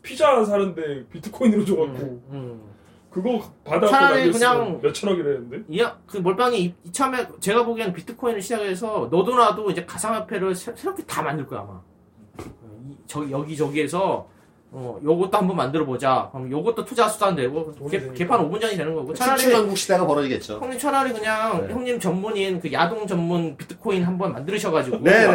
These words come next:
Speaker 3: 네.
Speaker 2: 어, 모든 고급 야동은 요걸 통해서만 이게 구매할 수 있다.
Speaker 3: 네.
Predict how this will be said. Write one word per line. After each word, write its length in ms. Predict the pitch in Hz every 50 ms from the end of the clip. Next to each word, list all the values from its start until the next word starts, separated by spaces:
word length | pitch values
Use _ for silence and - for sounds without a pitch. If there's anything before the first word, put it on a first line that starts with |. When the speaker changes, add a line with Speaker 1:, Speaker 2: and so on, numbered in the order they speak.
| 156 139 123
Speaker 3:
네. 180 | 117 101 - - - - - - - - - - - - - - - - - - - - - - - - - _ _ 143
Speaker 2:
어, 200 | 143 147 147 135 139
모든 300 | 170 240 262 262 262 240
고급 460 | 233 226 233 233 233 254 247 233 - - -
야동은 500 | 175 190 196 202 214 208 214 226 233 208
요걸 320 | 180 196 196 233 262 254
통해서만 720 | 240 - 254 240 233 226 233 220 214 202 196 190 180 160 147 139
이게 120 | 151 156 - - -
구매할 280 | - 180 196 214 202
수 120 | 190 - 190
있다. 420 | 170 - - 151 131 117 95 - - _ -
Speaker 3:
네. 220 | - 107 95 87